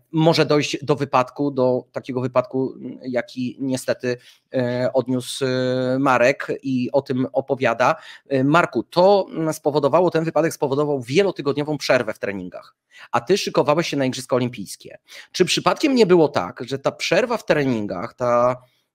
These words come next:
mm, przerwa od, e, pływania, bo może nie przerwa w treningach, mm, pozwoliła ci na adaptację, na kompensację i tą nadwyżkę w formy,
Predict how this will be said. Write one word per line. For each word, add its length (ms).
mm, 520
przerwa 500
od, 300
e, 220
pływania, 680
bo 80
może 200
nie 100
przerwa 280
w 60
treningach, 600
mm, 800
pozwoliła 680
ci 500
na 500
adaptację, 880
na 260
kompensację 1000
i 80
tą 140
nadwyżkę 540
w 60
formy, 600